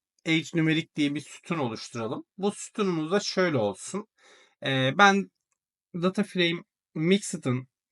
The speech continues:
içerisine bir age nümerik diye sütun oluşturacağım.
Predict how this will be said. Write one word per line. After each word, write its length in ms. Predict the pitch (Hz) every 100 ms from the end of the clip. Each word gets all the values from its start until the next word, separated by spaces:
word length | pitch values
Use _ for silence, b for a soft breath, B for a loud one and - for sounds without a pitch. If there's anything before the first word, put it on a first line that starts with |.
| _
içerisine 720 | 180 - 180 147 - 120 107 - _ _ _ _ _ _ _ _ _ B B B _
bir 140 | 139 -
age 300 | 185 220 - -
nümerik 440 | 185 196 220 -
diye 340 | 135 135 175 208
sütun 380 | - 185 -
oluşturacağım. 840 | 196 139 117 - 127 110 101 123